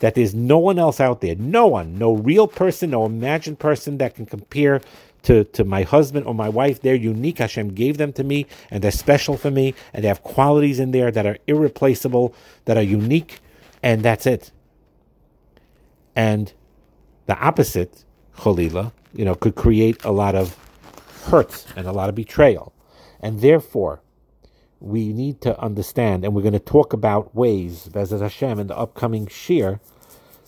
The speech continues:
He brings ninety-nine ways to cherish your partner. There are millions of ways. They just did ninety-nine. I'm gonna, Be'ezus Hashem, in next year,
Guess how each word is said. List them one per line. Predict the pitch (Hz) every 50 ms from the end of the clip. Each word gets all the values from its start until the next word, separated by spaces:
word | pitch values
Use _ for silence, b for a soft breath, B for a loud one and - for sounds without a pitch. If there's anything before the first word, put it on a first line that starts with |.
| B B
He | - 135 131
brings | 123 143 139 127 113 98
ninety-nine | 107 120 127 131 139 127 127 123 123 120 120 110
ways | 104 117 120 113 104 98 90 -
to | - -
cherish | - - - - 120 120 117 117 98 - -
your | 104 95
partner. | - - 95 85 87 85 90 90 113 131
There | 110 104 98
are |
millions | 107 110 120 143 151 135 123 101
of | 113 104
ways. | 95 90 85 101 123 -
They | - 110 110
just | 104 - 110 - - - - - - - _ _ b b b b b b b - - 107 110 117 110
did | 120 127 113 107
ninety-nine. | 117 110 110 98 98 98 95 92 87 85 87 113 147 165 - - - B B B B B B B B
I'm | 120 113 107
gonna, | 113 110 107 101
Be'ezus | 104 110 117 117 - -
Hashem, | - 123 113 110
in | 107 113
next | 147 175 - - - - -
year, | 113 107 107 110